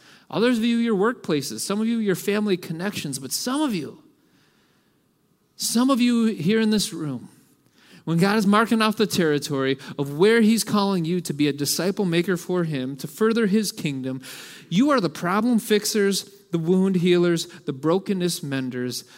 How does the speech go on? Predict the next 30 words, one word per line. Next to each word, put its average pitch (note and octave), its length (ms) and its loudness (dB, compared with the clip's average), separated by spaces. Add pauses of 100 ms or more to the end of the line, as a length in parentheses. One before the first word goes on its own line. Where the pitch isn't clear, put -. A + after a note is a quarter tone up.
(1040)
of B2+ 80 -16
the - 80 -10
causes E3+ 480 -6
in C#3+ 120 -8
this B2 240 -10
world G#2 400 -10
that - 160 -14
need C3 200 -10
the - 40 -14
kingdom B2 380 -12
of A#2 180 -12
Jesus - 800 -12
most. - 480 -18 (2000)
And B2 120 -10
if A2+ 100 -18
that's F3+ 400 -6
you, B2 320 -8 (1300)
and B2 100 -14
if A#2+ 120 -16
that's E3+ 260 -10
what - 120 -14
you're C#3 100 -4
hearing C3 340 -2
Jesus B2+ 280 -10
pull C3+ 400 -6
and A2+ 100 -12
prick - 260 -10
your B2+ 140 -8
heart B2+ 340 -12
towards, - 680 -12